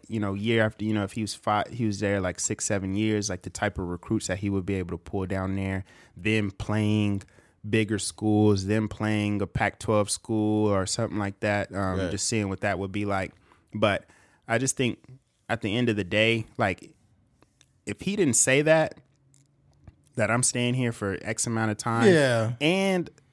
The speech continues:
Speaker 1: also that
Speaker 2: <clears throat>
Speaker 1: there's speculation about, you know, there may be, um, certain money missing or, you know, maybe some failed promises on the, on the
Speaker 2: On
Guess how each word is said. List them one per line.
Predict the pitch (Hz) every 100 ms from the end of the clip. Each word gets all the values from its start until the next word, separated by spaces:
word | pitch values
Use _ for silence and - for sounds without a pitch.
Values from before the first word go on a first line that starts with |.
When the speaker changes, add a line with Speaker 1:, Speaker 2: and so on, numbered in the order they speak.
| -
Speaker 1:
also | 139 151 - 139 127
that | 131 -
Speaker 2:
<clears throat> |
Speaker 1:
there's | 160 180
speculation | - 139 131 123 113 120 -
about, | 113 104 101 87 - _ _ _
you | 117
know, | 104 92
there | 104
may | 101 104 107
be, | 95 107 101 -
um, | 95 92 87 87 _ _ _ _
certain | - 120 95
money | 101 113 113
missing | 113 113 - 113 113 113
or, | 87 92 92
you | 95 101
know, | 98
maybe | 98 101 101
some | - 95 92
failed | - - 107 95
promises | - 107 107 104 - 101
on | 95 95
the, | 87 - -
on | 95
the | 98
Speaker 2:
On | 123